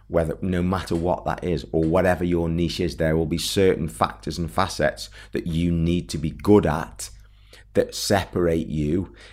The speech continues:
that give you that edge, that's, that tells the people you work with, you work for, your contemporaries, the people who might want to employ you or use your services, that you are really good. You have a great, solid foundation at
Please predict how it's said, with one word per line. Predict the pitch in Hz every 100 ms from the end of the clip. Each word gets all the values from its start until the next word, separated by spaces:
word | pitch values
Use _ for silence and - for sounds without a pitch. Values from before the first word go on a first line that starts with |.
| -
that | 87 - 80
give | 95 82
you | 87 90
that | 85 - -
edge, | 76 80 80 - - - - -
that's, | - -
that | - - 87 - -
tells | 98 92 95 80
the | 80
people | - 98 - 82
you | 78 80 76
work | 80 104 101 -
with, | 104 82
you | 76 76
work | 71 76 76 -
for, | - 104 104
your | 80 73
contemporaries, | - 71 - 98 92 101 82
the | 82
people | 87 82 80
who | 87 85
might | 85 85 -
want | 85 -
to | 80
employ | 76 78 - 98
you | 98 92
or | 80
use | 80 80 78
your | 80
services, | 76 110 123 104 - 85 - - - - -
that | 87 98
you | 90 95
are | 87 82
really | 82 85 98 101 95 87
good. | 71 98 90 85 - - - - - - - -
You | 85
have | 78
a | 76
great, | - 98 98 101 104 -
solid | - - 92 92 82
foundation | - 85 82 80 87 82 76 73 - 82
at | 67